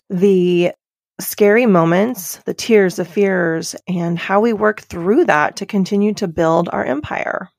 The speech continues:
Because building an empire, whether it's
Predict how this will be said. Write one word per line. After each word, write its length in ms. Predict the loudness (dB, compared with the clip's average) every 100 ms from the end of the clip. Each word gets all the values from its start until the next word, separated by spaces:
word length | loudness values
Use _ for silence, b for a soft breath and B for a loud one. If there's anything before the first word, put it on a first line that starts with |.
| _ _ _
Because 300 | -2 2 2
building 380 | 4 4 4 2
an 100 | 0
empire, 540 | 2 2 2 0 0 0
whether 340 | 0 0 0
it's 400 | 0 -4 -6 -14